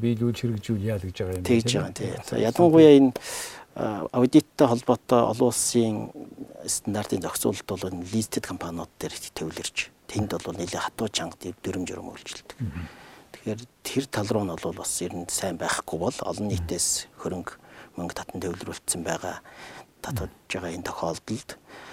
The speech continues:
Speaker 2: а, худлаа, буруу санхүүгийн мэдээлэл дээр хөрөнгө оруулагч буруу шийдвэр гаргах эрсдэл байна. Энэ нь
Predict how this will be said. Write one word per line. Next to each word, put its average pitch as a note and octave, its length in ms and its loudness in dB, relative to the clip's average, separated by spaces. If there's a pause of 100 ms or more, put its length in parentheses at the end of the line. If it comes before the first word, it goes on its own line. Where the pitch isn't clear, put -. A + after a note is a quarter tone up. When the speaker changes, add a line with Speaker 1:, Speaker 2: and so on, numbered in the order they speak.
(340)
Speaker 2:
а, - 580 -10
худлаа, F#2 680 0 (220)
буруу G2 400 0
санхүүгийн F2 500 -6
мэдээлэл F2+ 540 -6
дээр D#2+ 160 -8
хөрөнгө G#2 260 -4 (140)
оруулагч - 320 -8
буруу G#2+ 260 0
шийдвэр - 380 0
гаргах - 400 -8 (540)
эрсдэл - 340 0
байна. G2+ 220 -2
Энэ F#2 160 -2
нь F#2 40 -4